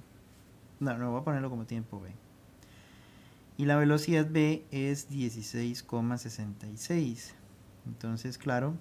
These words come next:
usando la misma fórmula de velocidad B es igual a distancia B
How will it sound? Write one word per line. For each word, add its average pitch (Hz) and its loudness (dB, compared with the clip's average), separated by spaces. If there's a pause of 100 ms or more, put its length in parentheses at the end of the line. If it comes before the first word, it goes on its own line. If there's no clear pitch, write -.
(720)
usando 117 0
la 123 2
misma 127 2
fórmula 131 0
de 107 -4
velocidad 104 -6
B 127 -2
es 120 -4
igual 127 0
a 110 -2
distancia 113 -4
B 123 -2